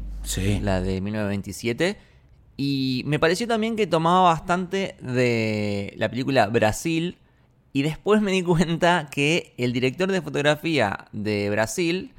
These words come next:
Speaker 1: Roger Pratt.
Speaker 2: Roger Pratt, es también el director de fotografía de esta película de Batman.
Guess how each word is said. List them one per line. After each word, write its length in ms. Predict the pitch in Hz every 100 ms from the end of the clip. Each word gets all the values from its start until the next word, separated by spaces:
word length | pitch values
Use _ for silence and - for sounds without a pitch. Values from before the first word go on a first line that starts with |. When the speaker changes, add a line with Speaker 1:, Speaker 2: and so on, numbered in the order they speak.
| -
Speaker 1:
Roger 380 | - 110 - 113
Pratt. 300 | 120 139 -
Speaker 2:
Roger 360 | 123 - 120
Pratt, 280 | - 160 - _
es 120 | 170
también 380 | - 147 135 139
el 80 | 143
director 340 | 117 110 107
de 60 | 123
fotografía 680 | 120 117 110 - 131 139 -
de 180 | 101 104
esta 240 | 110 110
película 300 | 101 104 107
de 100 | 101
Batman. 460 | 98 95 92 90